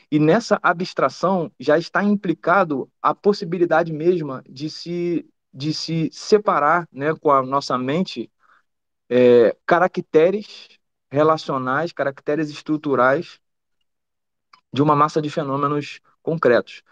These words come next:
Então, já está implicado nisso daí uma espécie de plano de idealidade, onde, onde isso se processa,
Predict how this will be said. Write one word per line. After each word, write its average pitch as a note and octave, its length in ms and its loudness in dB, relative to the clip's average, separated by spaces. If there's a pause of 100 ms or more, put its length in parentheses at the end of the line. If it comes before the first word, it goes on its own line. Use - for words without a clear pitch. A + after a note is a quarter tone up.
(360)
Então, C3+ 360 0
já D#3+ 100 2
está F3 220 -2
implicado D#3+ 560 -2
nisso E3 360 -8
daí E3 400 -4
uma D3+ 180 -6
espécie D3+ 360 -10
de D3+ 180 -10
plano E3 420 2
de E3 140 -6
idealidade, D3+ 800 0
onde, B2 360 -4
onde C#3 220 -4
isso D3 160 -8
se - 120 -8
processa, C3+ 580 0